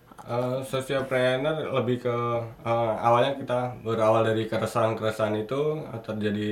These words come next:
eh, problem terkait Enceng Gondok dan, eh, nemuin, eh, ide, ide aksi untuk bikin usaha, usaha kerakyatan itu. Dan kita berusaha, eh, sebisa mungkin membuka ruang kreasi bagi, eh, masyarakat itu. Dan nantinya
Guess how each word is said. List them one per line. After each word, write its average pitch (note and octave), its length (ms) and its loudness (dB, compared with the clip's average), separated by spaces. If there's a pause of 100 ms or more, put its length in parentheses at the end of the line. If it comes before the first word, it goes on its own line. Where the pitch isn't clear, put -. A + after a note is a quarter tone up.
(120)
eh, G2+ 460 0 (100)
problem A2+ 400 0
terkait G#2 260 -4
Enceng G#2 300 -2
Gondok G#2+ 400 -2
dan, G#2 240 -4 (320)
eh, A2 100 -2
nemuin, A#2+ 460 2
eh, A2+ 640 0 (160)
ide, A#2+ 400 6
ide A#2 160 0
aksi A2 320 2
untuk C#3 240 -2
bikin A2 320 -4
usaha, A2 400 2
usaha G#2+ 400 2
kerakyatan G#2+ 640 -2
itu. G2 240 -4 (400)
Dan G#2+ 320 0 (480)
kita C#3 640 2 (160)
berusaha, A#2+ 800 2 (420)
eh, A2+ 480 -2
sebisa A#2 380 0
mungkin A#2+ 340 0
membuka A#2+ 540 0
ruang A2+ 240 -2
kreasi G#2+ 340 0
bagi, A2 300 -2
eh, G#2+ 400 -4
masyarakat G#2 580 -2
itu. G#2 380 -4
Dan G#2 160 0
nantinya G#2+ 400 -2